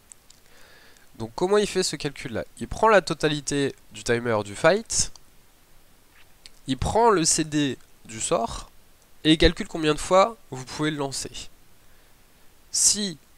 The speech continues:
vous le lancez à chaque fois, vous allez avoir cent pour cent, donc il y a, il y aura aucun problème. Au C D, boum, ça part direct, ça part direct, ça part direct. Ok, on est bon. Là par contre, euh, ce qu'on peut voir, c'est qu'il a été utilisé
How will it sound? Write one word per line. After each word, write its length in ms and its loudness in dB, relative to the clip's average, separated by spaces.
vous 140 -8
le 120 -2
lancez 320 -2
à 60 0
chaque 180 -6
fois, 100 -4
vous 160 -4
allez 100 0
avoir 380 -4
cent 240 -8
pour 180 -12
cent, 140 -8
donc 240 -12
il 80 -4
y 20 -6
a, 200 -6
il 180 -10
y 60 -10
aura 220 -6
aucun 200 -6
problème. 360 -4
Au 80 -4
C 200 -2
D, 260 -4
boum, 380 -10
ça 140 -4
part 180 -2
direct, 280 -6
ça 120 -8
part 160 -12
direct, 260 -10
ça 120 -12
part 140 -10
direct. 440 -10
Ok, 200 -2
on 120 -6
est 80 -2
bon. 120 -12
Là 180 6
par 220 2
contre, 340 -12
euh, 180 0
ce 60 -6
qu'on 120 -10
peut 140 -4
voir, 260 4
c'est 220 -2
qu'il 420 -6
a 60 4
été 200 -4
utilisé 720 -4